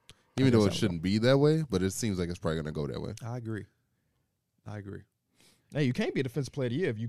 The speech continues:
Speaker 1: your team don't defend. Ain't you supposed to be
Speaker 3: But
Speaker 1: the,
Speaker 3: that's a top
Speaker 1: the
Speaker 3: three.
Speaker 1: connector?
Speaker 2: Yeah, top
Speaker 3: Top,
Speaker 2: three.
Speaker 3: if I
Speaker 2: It could
Speaker 3: have a
Speaker 2: be
Speaker 3: top
Speaker 2: top
Speaker 3: seven
Speaker 2: ten.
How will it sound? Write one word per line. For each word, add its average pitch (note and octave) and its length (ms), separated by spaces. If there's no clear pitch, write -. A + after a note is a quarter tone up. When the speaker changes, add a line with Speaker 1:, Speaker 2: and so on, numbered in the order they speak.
Speaker 1:
your A#2 140
team B2 220
don't G#2+ 120
defend. B2+ 420
Ain't B2 160
you C3+ 40
supposed B2 180
to A2+ 80
be B2+ 60
Speaker 3:
But A#2 60
Speaker 1:
the, A#2 40
Speaker 3:
that's A#2 120
a A2 60
top G2+ 280
Speaker 1:
the - 80
Speaker 3:
three. G#2+ 120
Speaker 1:
connector? A#2 220
Speaker 2:
Yeah, A2 180
top B2 220
Speaker 3:
Top, B2 160
Speaker 2:
three. G2 260
Speaker 3:
if - 140
I A#2 100
Speaker 2:
It - 40
could - 60
Speaker 3:
have C3+ 100
a - 20
Speaker 2:
be C3+ 80
Speaker 3:
top C3 140
Speaker 2:
top A2 100
Speaker 3:
seven A#2+ 320
Speaker 2:
ten. F2+ 100